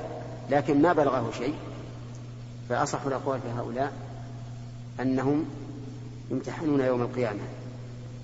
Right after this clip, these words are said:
يمتحنون يوم القيامة، فإن، فإن أطاعوا فهم من أهل الجنة، وإن عصوا فهم من أهل النار.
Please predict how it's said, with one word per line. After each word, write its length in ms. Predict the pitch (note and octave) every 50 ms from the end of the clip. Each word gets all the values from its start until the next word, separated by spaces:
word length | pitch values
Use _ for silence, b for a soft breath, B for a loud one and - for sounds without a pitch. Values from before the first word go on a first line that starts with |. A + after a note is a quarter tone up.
| - - - - - -
يمتحنون 360 | - - - C#3 C#3 C#3+ C#3+
يوم 200 | C3+ B2+ B2+ B2
القيامة، 460 | B2 B2 A#2+ B2+ C#3+ D3+ D#3 D#3+ D3+ - -
فإن، 320 | - C#3 C#3+ D3 D3 C3 - - - - - - - - - - - - - - - - - - - - - - - - - - - - - - - - - - - - - - - - - - - - - -
فإن 180 | D3+ C#3+ D3
أطاعوا 440 | C#3 C#3 D3+ E3 D#3 C3 C3+ D3 D#3 F3 - - - - - - - - - - - - - - - - - - - - - - - - - - - - - -
فهم 180 | D#3+ D#3+ D#3 D3+
من 100 | C#3+ C#3
أهل 120 | C3+ B2
الجنة، 300 | A#2+ G#2 - A2 G#2 G#2 G#2+
وإن 180 | B2 C3+ C#3 C#3
عصوا 360 | C3+ D3+ - - E3 E3+ F#3 F3+ - - - - - - - - - - - - - -
فهم 200 | C3+ C3+ C#3 C3+
من 80 | C3+
أهل 140 | C3 C3+ B2
النار. 260 | A#2+ A#2+ A#2+ C#3 -